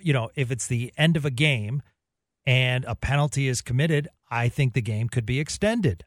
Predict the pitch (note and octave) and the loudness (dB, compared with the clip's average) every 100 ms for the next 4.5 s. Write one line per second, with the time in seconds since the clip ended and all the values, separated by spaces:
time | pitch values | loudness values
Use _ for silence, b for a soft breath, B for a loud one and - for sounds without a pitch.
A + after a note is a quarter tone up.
0 | - A#2+ B2 C#3 - C3+ D3 C#3+ D#3+ - | -4 0 0 0 0 2 2 2 0 0
1 | F3+ G3+ - - D3 - - B2+ F3 G3 | 2 0 0 0 0 -2 -4 -2 0 0
2 | C#3+ - B2 B2+ - F3 D#3+ E3+ b b | -2 -2 -4 -2 2 4 4 2 b b
3 | b C#3 C4+ G#3+ A3+ A3 B2 A#2 G#2+ A#2 | b -2 0 2 4 4 4 0 -4 -4
4 | A#2 - C3+ D3+ D#3 | -4 0 0 2 0